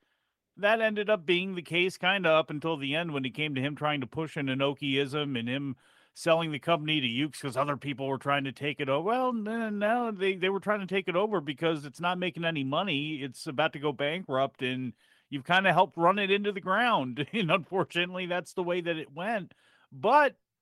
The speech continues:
it lasted for a long time, not only because of all these mixed styles that we're talking about, but because of,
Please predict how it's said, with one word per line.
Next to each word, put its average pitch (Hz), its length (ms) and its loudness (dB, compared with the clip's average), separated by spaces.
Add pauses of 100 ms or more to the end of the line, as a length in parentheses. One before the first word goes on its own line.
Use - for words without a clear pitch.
(140)
it 190 120 -2
lasted 220 480 2
for 214 140 0
a 202 80 2
long 185 300 0
time, 208 320 -2
not 190 180 2
only 226 200 -4
because 185 300 -6
of 180 80 2
all 175 100 2
these 165 180 -4
mixed 190 240 -8
styles 175 280 2
that 160 120 -2
we're 156 80 -10
talking 165 360 -2
about, 160 300 0
but 196 140 -8
because 214 300 -6
of, 214 160 -6